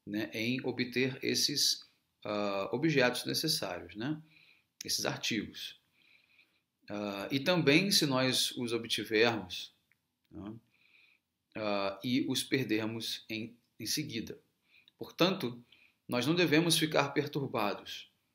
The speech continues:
né, quando, ah, algum tipo de,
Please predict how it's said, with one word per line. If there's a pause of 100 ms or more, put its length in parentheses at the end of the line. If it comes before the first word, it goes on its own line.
(220)
né,
quando, (440)
ah,
algum
tipo
de,